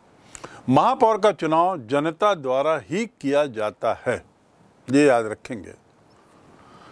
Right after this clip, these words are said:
लेकिन सभापति का चुनाव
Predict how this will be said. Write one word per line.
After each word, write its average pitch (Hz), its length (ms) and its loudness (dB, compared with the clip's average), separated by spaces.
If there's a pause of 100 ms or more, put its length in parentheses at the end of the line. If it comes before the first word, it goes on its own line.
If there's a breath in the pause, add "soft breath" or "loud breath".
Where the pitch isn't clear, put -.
(520 loud breath)
लेकिन 196 220 4
सभापति 226 720 2
का 196 140 4
चुनाव 156 520 -2